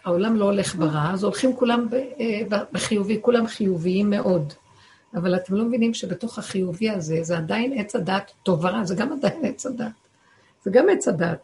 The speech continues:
החיובי שלו. אז הוא גונב גם את התורה שם. עכשיו אני אומרת להם, עם ישראל, בכל הדורות, הוא עזר לכל העולם לצאת מהרע, להיות טוב. כל העולם כבר נמצא שם. מה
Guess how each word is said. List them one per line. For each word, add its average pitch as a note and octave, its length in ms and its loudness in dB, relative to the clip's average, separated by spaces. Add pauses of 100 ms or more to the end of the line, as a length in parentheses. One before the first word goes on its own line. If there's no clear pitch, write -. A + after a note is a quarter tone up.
(120)
החיובי F#3 500 2
שלו. E3 380 -2 (680)
אז G3 120 0
הוא G3+ 100 0
גונב F#3+ 360 0
גם A3+ 280 -6
את - 60 -14
התורה A#3 420 -10
שם. - 240 -8 (680)
עכשיו A3+ 160 -4
אני D#4 100 -2
אומרת D4 260 -4
להם, G#3 140 0 (120)
עם C#4 220 2
ישראל, F#3 680 0 (600)
בכל C#4+ 640 2
הדורות, E3+ 680 2
הוא G#3+ 120 4
עזר A3+ 300 4
לכל G#3+ 340 2
העולם G3+ 320 2
לצאת F3+ 420 0
מהרע, F#3+ 400 0
להיות G3+ 400 2
טוב. D3 340 2 (1000)
כל D#4+ 220 4
העולם C4 340 6
כבר A3 220 2
נמצא G3 360 2
שם. F#3 380 2 (100)
מה C4+ 220 6